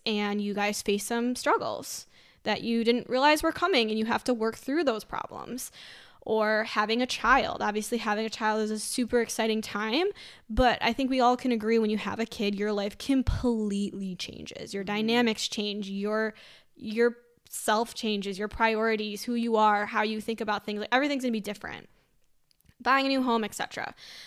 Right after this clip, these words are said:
Speaker 1: So, um, really something to do with commitment and making a big step in adulthood. So it's time to choose the person you want to be, the path you will walk, and live with purpose. So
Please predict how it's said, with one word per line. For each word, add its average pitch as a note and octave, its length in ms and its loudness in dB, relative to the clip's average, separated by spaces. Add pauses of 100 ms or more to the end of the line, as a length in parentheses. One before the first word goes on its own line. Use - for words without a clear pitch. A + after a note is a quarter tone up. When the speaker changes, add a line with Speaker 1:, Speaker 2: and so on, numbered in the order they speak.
(100)
Speaker 1:
So, B3 520 2
um, A3+ 240 2
really B3+ 260 2
something C4 300 -2
to C4+ 100 -2
do A#3+ 100 -2
with A3+ 140 -2
commitment G#3 460 -4
and G#3 80 -4
making G#3 260 -4
a G3 60 -4
big G3 340 -6
step - 300 -8
in G3+ 60 -6
adulthood. - 680 -8 (420)
So - 140 -2
it's A#3+ 140 0
time C4+ 240 4
to F4 100 0
choose B3+ 320 0
the A#3+ 80 -2
person A3 420 0
you G#3 220 0
want G3+ 220 -2
to - 100 -8
be, - 260 -6
the - 100 -16
path A3 360 -2
you A3 80 -2
will G3 220 -4
walk, C4+ 560 4
and G#3+ 340 0
live G#3+ 380 -2
with G3+ 340 -4 (220)
purpose. - 720 -6 (800)
So B3 600 6